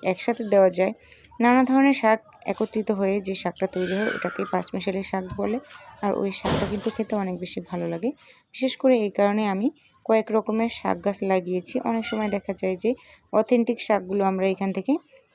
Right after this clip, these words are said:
খেতে পারি নিজেরা লাগিয়ে, কারণ বাজার থেকে যে শাক বা সবজিগুলো আনি, সবজি তো আমাদের খেতেই হবে, কারণ সব ধরনের সবজি তো আর আমরা বাসায়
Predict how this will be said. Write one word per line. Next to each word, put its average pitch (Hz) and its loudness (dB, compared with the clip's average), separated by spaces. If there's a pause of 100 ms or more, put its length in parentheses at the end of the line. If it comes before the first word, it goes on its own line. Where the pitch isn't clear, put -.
(140)
খেতে 233 4
পারি 202 6
নিজেরা 202 0
লাগিয়ে, 180 0
কারণ 185 -2
বাজার 185 0
থেকে 277 -2
যে 254 0
শাক 208 0 (240)
বা 190 4 (280)
সবজিগুলো 233 2
আনি, 214 4
সবজি 247 0
তো 254 2
আমাদের 247 4
খেতেই 220 0
হবে, 185 2
কারণ 185 0
সব 190 0
ধরনের 208 0
সবজি 208 -2
তো 208 2
আর 202 4 (320)
আমরা 202 4
বাসায় 196 2